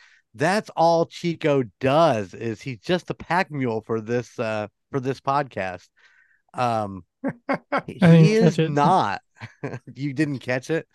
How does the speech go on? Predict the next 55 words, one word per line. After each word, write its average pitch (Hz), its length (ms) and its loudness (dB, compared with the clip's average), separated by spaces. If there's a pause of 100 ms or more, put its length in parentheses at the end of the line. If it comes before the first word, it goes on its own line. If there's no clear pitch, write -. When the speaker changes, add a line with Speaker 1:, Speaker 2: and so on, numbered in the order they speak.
(140)
Speaker 3:
No. 175 100 0
Speaker 1:
in 160 100 2
my 143 140 2
intro 156 400 0
or 135 140 4
when 120 160 -2
he 123 140 -6
said 117 280 -4
it 185 80 0
Speaker 3:
When, 170 140 8
Speaker 1:
on 165 140 8
the 165 60 8
Speaker 3:
no, 160 140 8
Speaker 1:
show? 151 60 8
Speaker 3:
your 151 120 8
intro. 151 280 6
I 165 160 2
know, 180 100 6
I 170 100 8
heard 165 160 8
it 160 40 8
when 151 100 8
he 147 60 8
said 147 180 2
it - 20 2
on 151 120 2
the 147 60 -2
show. 165 440 -2 (840)
<laughs> - 0 -
Speaker 1:
<laughs> - 400 -10 (440)
Well, 196 320 4 (240)
let 247 120 0
me, 277 160 4
uh, 143 200 4
let 196 100 -2
me 240 80 0
run 170 240 2
over 156 200 4
a 110 40 -4
couple 127 260 -2
things 127 300 -6
here 135 160 -4
because 123 400 -2 (640)
I 190 80 -4
took 220 220 -2
notes 113 520 -6 (300)
of - 180 -2
all 226 320 2
the 180 140 0
shit 131 540 -2
that 127 220 -2
Colton 165 460 -2
talked 175 480 0
about 104 320 -2
us 98 220 -6